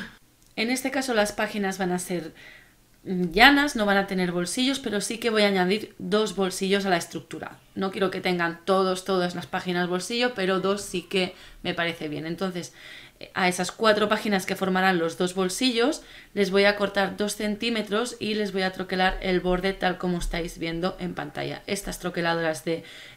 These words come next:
eka son las mejores porque estoy troquelando los dos,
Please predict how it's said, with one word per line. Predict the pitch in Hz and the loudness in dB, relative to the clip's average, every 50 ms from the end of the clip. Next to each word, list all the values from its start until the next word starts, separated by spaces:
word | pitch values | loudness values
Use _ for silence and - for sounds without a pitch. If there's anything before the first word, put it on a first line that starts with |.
| _ _ | _ _
eka | - 185 180 180 - 185 196 208 208 - - - - - | -2 -2 -2 0 2 2 2 2 0 -6 -14 -20 -20 -10
son | - - 190 185 | -4 0 2 2
las | 175 170 175 180 | 2 2 0 -2
mejores | 165 160 - - 170 180 202 233 | -6 -6 -6 -4 -2 -2 -2 -2
porque | - - 180 - | -2 -4 -6 -6
estoy | 175 - - 175 | -4 -2 -2 -2
troquelando | 175 185 180 180 180 170 165 160 160 151 - - | 0 0 0 2 2 2 2 0 -2 -4 -6 -4
los | - - 180 175 175 175 165 165 | 0 2 4 4 4 2 0 0
dos, | 180 180 170 175 - - - - - | 0 0 0 0 -4 -8 -10 -12 -16